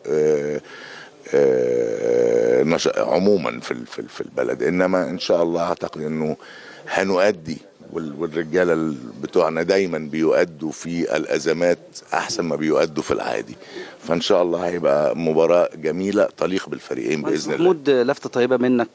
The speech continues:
Speaker 2: يمكن في بدايه الاحداث كان ليك عمل رائع جدًا، واعلنت الحداد ومساندتك، آه، لنادي الزمالك وجمهور نادي الزمالك والاحداث اللي حصلت. دايمًا النادي الاهلي بيبقى موجود في الازمات الكبيره.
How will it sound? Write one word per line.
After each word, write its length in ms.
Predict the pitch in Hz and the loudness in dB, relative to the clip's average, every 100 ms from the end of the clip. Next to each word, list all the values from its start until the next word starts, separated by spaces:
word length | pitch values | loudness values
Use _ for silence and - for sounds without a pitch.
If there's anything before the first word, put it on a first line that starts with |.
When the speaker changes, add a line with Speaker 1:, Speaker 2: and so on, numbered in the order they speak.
| - | -4
Speaker 2:
يمكن 360 | 104 104 113 | -2 -2 -2
في 120 | 101 110 | -4 0
بدايه 220 | 123 127 | 0 2
الاحداث 640 | 123 98 98 131 160 - 113 | -2 -6 -2 0 0 -2 -4
كان 240 | - 107 | -2 -2
ليك 280 | 110 120 107 | -2 -2 -2
عمل 240 | 110 110 | 0 2
رائع 280 | 107 110 107 | 2 2 0
جدًا، 400 | 95 110 117 113 | -2 -4 -2 0
واعلنت 380 | 90 95 107 98 | 0 0 -2 -4
الحداد 460 | 98 92 113 120 | -8 -2 0 2
ومساندتك، 580 | 113 95 - 98 107 113 - - - - - | 0 -4 -4 0 0 0 -4 -16 -18 -12 -2
آه، 180 | 104 101 | 0 2
لنادي 260 | 104 113 | 2 0
الزمالك 520 | 104 104 104 101 98 | 0 -2 0 -2 -4
وجمهور 320 | 104 104 101 107 | -4 -2 0 2
نادي 180 | 110 | 0
الزمالك 540 | 104 101 107 104 101 - | 0 -2 0 0 -2 -2
والاحداث 420 | 92 92 110 - | -4 -2 -2 0
اللي 120 | 98 | -2
حصلت. 360 | 101 - 110 110 - - - - 131 | -2 0 0 -2 -4 -18 -18 -4 2
دايمًا 220 | 160 151 | 6 6
النادي 240 | 139 135 | 4 2
الاهلي 340 | 131 127 131 110 | -4 -4 -4 -2
بيبقى 260 | 101 98 | -2 0
موجود 380 | 104 104 120 127 | 2 2 0 -4
في 60 | - | -4
الازمات 420 | - 107 117 - | -2 0 0 -2
الكبيره. 320 | - 82 82 | -8 -10 -12